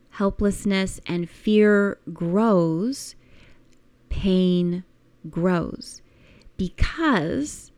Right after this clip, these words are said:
when we feel helpless, we feel, uh, in a state of threat. When we feel as-, afraid and scared,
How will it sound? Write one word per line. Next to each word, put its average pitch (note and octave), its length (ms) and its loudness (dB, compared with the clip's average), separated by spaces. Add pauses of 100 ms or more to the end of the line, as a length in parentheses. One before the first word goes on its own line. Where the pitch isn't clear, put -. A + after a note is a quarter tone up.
(840)
when G3+ 220 6
we F#3+ 100 2
feel C4 340 2
helpless, - 920 -2 (640)
we G3+ 180 4
feel, G3+ 840 4 (1040)
uh, F#3 180 -2 (400)
in A#3 180 6
a C4 80 6
state F#3 520 0
of G#3 80 -2
threat. - 760 -4 (1200)
When A3+ 460 6
we G#3+ 180 4
feel C4 800 4 (440)
as-, - 380 -4
afraid G3 800 2
and G3 160 -2
scared, A3+ 760 2